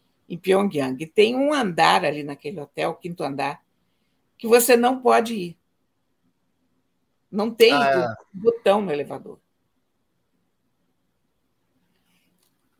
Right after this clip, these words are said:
Speaker 1: A impressão que eu tenho é que lá fica a vigilância, né?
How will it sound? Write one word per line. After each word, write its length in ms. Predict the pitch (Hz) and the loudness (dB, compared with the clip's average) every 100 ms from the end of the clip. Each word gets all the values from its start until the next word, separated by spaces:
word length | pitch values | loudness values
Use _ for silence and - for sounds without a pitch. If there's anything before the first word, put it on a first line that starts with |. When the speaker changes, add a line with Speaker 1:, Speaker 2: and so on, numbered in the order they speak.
| _ - | _ -4
Speaker 1:
A 160 | 226 | -2
impressão 440 | 233 226 196 220 202 | -2 0 0 0 -2
que 100 | 196 | -4
eu 80 | |
tenho 260 | 175 190 226 | -2 -2 -2
é 60 | 254 | -4
que 140 | 247 | -4
lá 220 | 202 196 | 2 2
fica 320 | 226 208 190 | 0 -8 -6
a 40 | 202 | -8
vigilância, 760 | 208 214 214 185 175 175 135 | -8 -4 -2 -2 -4 -8 -10
né? 260 | 143 175 | -8 -12